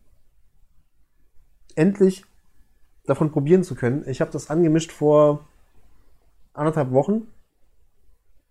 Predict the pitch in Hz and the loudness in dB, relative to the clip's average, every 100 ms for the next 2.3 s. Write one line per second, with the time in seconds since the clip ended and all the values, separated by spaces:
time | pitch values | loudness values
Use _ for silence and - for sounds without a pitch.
0 | _ _ - _ - _ _ _ _ _ | _ _ -20 _ -20 _ _ _ _ _
1 | _ _ - 123 151 175 147 143 139 143 | _ _ -8 -4 0 0 2 2 4 4
2 | - 143 - | 2 -2 -6